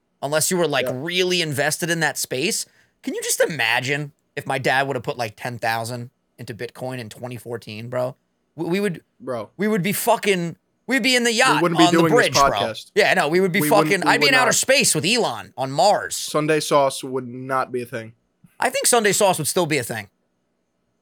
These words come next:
Speaker 1: But we would be recording in, like, a fifteen point five billion dollar studio. It would just
Speaker 2: Yeah,
Speaker 1: be
Speaker 2: we'd be recording on Ari Alexas and Red cameras.
Speaker 1: <laughs> Yeah, dude, it would look like a fucking movie into this bitch. It'd be crazy. But yeah, man, it's, it's a
Speaker 2: <sighs>
Speaker 1: wild,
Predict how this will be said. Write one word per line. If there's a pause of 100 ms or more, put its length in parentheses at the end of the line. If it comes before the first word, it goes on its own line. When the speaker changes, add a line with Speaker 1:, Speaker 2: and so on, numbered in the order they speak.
(340)
Speaker 1:
But
we
would
be
recording
in,
like,
a
fifteen
point
five
billion
dollar
studio. (540)
It
would
just
Speaker 2:
Yeah,
Speaker 1:
be
Speaker 2:
we'd
be
recording
on
Ari
Alexas
and
Red
cameras.
Speaker 1:
<laughs>
Yeah,
dude,
it
would
look
like
a
fucking
movie
into
this
bitch.
It'd
be
crazy. (1200)
But
yeah,
man,
it's,
it's
a
Speaker 2:
<sighs>
Speaker 1:
wild,